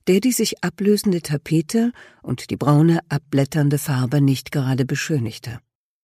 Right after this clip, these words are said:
Misses Salbana schürzte die Lippen und schlug die Tür fest zu.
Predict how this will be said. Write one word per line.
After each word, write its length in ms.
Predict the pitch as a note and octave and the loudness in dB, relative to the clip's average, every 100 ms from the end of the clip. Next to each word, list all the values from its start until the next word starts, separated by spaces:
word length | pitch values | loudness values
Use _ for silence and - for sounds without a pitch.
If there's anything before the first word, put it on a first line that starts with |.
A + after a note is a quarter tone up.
| _ _ _ _ - | _ _ _ _ -2
Misses 240 | G#3+ B3 | 0 2
Salbana 480 | A#3+ F#3 D#3 E3 F3+ - - _ | 2 2 4 4 4 0 -14 _
schürzte 500 | - G3+ G3 - E3+ | 0 0 0 0 2
die 120 | D3+ | 4
Lippen 380 | C#3+ D#3 E3+ E3 | 4 2 0 0
und 100 | C#3+ | -2
schlug 280 | - C3 - | -2 -2 -2
die 120 | C#3 | -4
Tür 280 | - A#2+ A#2 | -2 -4 -2
fest 340 | D3+ C3+ - | -4 -4 -2
zu. 300 | - A#2 A2+ | -4 -4 -8